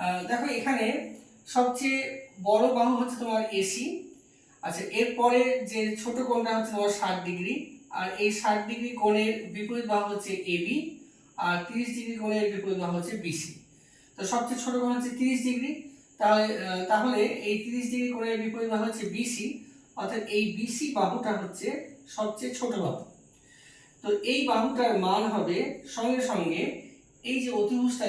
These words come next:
যা আছে তার অর্ধেক হবে। অতিভুজটা আছে ছয় সেমি, তাহলে এটা হবে তিন সেমি। এটা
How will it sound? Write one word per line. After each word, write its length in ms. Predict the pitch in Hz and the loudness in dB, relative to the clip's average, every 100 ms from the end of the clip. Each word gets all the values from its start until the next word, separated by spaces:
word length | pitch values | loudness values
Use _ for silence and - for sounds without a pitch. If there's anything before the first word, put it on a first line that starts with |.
| 190 | 4
যা 80 | 180 170 | 4 4
আছে 200 | 175 240 285 - - - | 2 -2 -6 -8 -16 -2
তার 200 | 185 214 214 165 | 2 2 0 -2
অর্ধেক 320 | 170 - 175 - | -2 -2 -6 -8
হবে। 180 | 127 - - - - - - - - | -10 -14 -20 -20 -20 -20 -20 -20 -8
অতিভুজটা 340 | 202 240 220 220 | -2 -2 0 -2
আছে 180 | 220 208 | -2 -4
ছয় 200 | - 196 196 | -2 0 0
সেমি, 220 | 233 254 311 - - - | 0 0 0 -2 -10 -14
তাহলে 200 | - 185 185 | -8 -4 -4
এটা 140 | 175 170 | -4 -4
হবে 200 | 170 - - | -2 -4 0
তিন 140 | - 143 | 0 0
সেমি। 200 | - - - - - - - - - 196 | -4 -10 -16 -20 -20 -20 -20 -20 -12 0
এটা 140 | 208 | 4